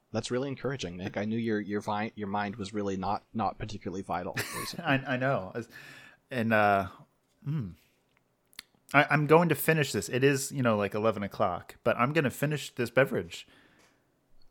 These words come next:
Speaker 2: I think these Red Bull editions have, like, really turned me on to the power of, uh, of the energy drink. 'Cause, like, I don't, I don't mind caffeine that much. It doesn't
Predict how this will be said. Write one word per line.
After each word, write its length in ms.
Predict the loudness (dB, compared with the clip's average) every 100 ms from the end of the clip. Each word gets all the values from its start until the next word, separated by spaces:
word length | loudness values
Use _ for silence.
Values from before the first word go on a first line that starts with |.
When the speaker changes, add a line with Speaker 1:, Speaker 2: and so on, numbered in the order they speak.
| 6
Speaker 2:
I 140 | 6
think 260 | 6 0 2
these 200 | 2 6
Red 180 | 6 6
Bull 160 | 4
editions 420 | 6 2 -2 -4 0
have, 180 | 0
like, 200 | 2 -2
really 300 | 0 0 0
turned 420 | -2 0 0 2 2
me 360 | 2 2 -2
on 580 | 0 0 0 -2 -8 -10
to 80 | -8
the 80 | -8
power 480 | -2 0 2 2 0
of, 240 | -2 -6
uh, 240 | -4 -4 -6 -14 _ _ _ _ _ _
of 140 | -4 0
the 120 | 2
energy 300 | 4 4 2
drink. 440 | 0 -6 -8 -14 -20 _ _ _ _ _ _ _ _ _ _ _ _ _ _ _ _
'Cause, 160 | 2 4
like, 140 | 6
I 100 | 6
don't, 240 | 6 4 4
I 100 | 4
don't 160 | 4 4
mind 280 | 2 2
caffeine 400 | 0 -2 -2 -4
that 140 | -4 -4
much. 260 | -6 -6
It 100 | -8
doesn't 300 | -4 -4 -4